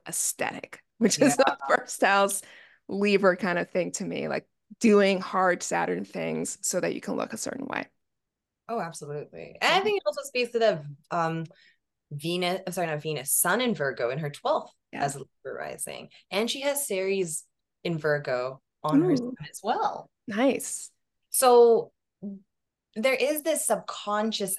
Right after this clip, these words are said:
Speaker 2: element that runs through. It's that Virgoan, like, Virgo and Libra both strive for perfection, but with her Virgo sun in the twelfth, you almost, I feel like there's also, like, a spiritual component to it, and you kind of see it in the way she talks, you know, like, this is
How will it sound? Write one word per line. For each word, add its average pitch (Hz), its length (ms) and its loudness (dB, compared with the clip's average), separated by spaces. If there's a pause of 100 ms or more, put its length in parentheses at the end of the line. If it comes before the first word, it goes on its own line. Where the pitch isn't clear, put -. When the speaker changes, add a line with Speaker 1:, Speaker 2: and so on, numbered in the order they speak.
Speaker 2:
element 160 680 0
that 151 220 4
runs 160 340 -2
through. 240 240 -2
It's 160 200 -4
that 151 240 2
Virgoan, 165 680 2
like, 202 200 -2 (240)
Virgo 240 320 8
and 277 100 4
Libra 220 280 4
both 190 260 0 (120)
strive 170 260 -2
for 165 80 -8
perfection, 160 680 -8
but 170 280 4
with 190 180 0
her 220 140 2
Virgo 262 300 4
sun 190 280 0
in 190 100 -2
the 190 100 0
twelfth, 170 500 2
you 214 100 -8
almost, 190 540 0 (1160)
I 247 100 2
feel 254 180 2
like 302 180 4
there's 269 180 4
also, 190 220 2
like, 247 180 2
a 262 80 -4
spiritual 165 540 -2
component 233 600 -4
to 247 200 -4
it, 262 140 2
and 196 160 0
you 190 80 0
kind 196 220 -2
of 220 80 0
see 196 220 -6
it 185 60 -2
in 190 120 0
the 185 80 -2
way 170 140 -2
she 170 160 -4
talks, 165 420 -4
you 202 100 0
know, 196 200 4
like, 160 260 0
this 185 240 -4
is 175 240 -2